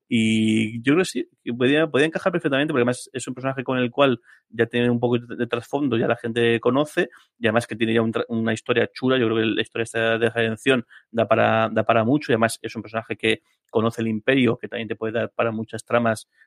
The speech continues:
algo parecido a lo que pasa con el episodio siete, el personaje, nunca me acuerdo del personaje de los episodios siete, ocho y nueve, que es un soldado imperial y que se, eh, se pasa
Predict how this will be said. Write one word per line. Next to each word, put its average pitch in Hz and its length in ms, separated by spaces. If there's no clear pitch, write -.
algo 110 140
parecido 113 320
a 110 60
lo - 0
que 107 80
pasa 104 200
con 110 200
el 110 100
episodio 107 320
siete, - 240
el 110 80
personaje, 113 400
nunca 117 160
me 120 40
acuerdo 113 240
del 113 120
personaje 117 320
de 113 80
los 117 120
episodios 117 300
siete, 113 220
ocho 113 240
y 110 60
nueve, 113 340
que - 80
es 110 100
un 117 60
soldado 113 220
imperial 113 400
y - 20
que 110 140
se, 110 200
eh, 110 520
se - 160
pasa 120 420